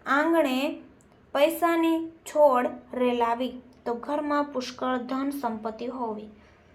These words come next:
વાક્ય બનશે, વિનયને આંગણે પૈસાની છોડ રેલાતી હતી ત્યારે તેને અનેક મિત્રો હતા. નંબર આઠ, ધ્રાસકો પડવો, ફાળ પડવી. વાક્ય બનશે, હમણાં ગાડી આવશે એ વિચારથી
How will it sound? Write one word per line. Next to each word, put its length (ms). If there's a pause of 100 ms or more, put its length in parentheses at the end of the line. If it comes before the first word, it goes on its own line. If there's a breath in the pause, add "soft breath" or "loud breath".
(320 loud breath)
વાક્ય 340
બનશે, 480
વિનયને 640
આંગણે 380
પૈસાની 760
છોડ 340
રેલાતી 600
હતી 460 (260)
ત્યારે 300
તેને 420
અનેક 320
મિત્રો 480
હતા. 320 (720)
નંબર 280
આઠ, 260 (460 loud breath)
ધ્રાસકો 520
પડવો, 460 (260)
ફાળ 240 (100)
પડવી. 320
વાક્ય 320
બનશે, 540 (280 loud breath)
હમણાં 380
ગાડી 340
આવશે 400
એ 340
વિચારથી 760